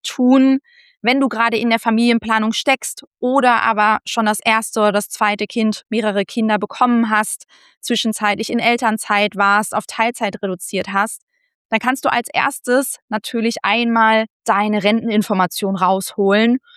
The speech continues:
und dir anschauen, was deine aktuellen Rentenansprüche tatsächlich sind. Um eben jetzt zu schauen,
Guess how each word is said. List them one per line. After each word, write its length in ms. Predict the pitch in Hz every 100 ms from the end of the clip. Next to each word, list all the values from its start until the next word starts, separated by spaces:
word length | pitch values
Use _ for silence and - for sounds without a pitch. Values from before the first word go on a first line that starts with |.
| _
und 200 | - 277
dir 140 | 277 -
anschauen, 460 | 220 233 - 208
was 140 | 202 -
deine 240 | 202 214 -
aktuellen 720 | 220 - - 233 208 208 208
Rentenansprüche 960 | 202 202 - 202 190 196 - 196 -
tatsächlich 600 | 202 - - - - 196 -
sind. 380 | 185 98 202 - _ _ _ _ _ _ _ -
Um 160 | 226
eben 240 | 202 226 220
jetzt 240 | 247 -
zu 120 | -
schauen, 600 | 220 - 202 196 226 277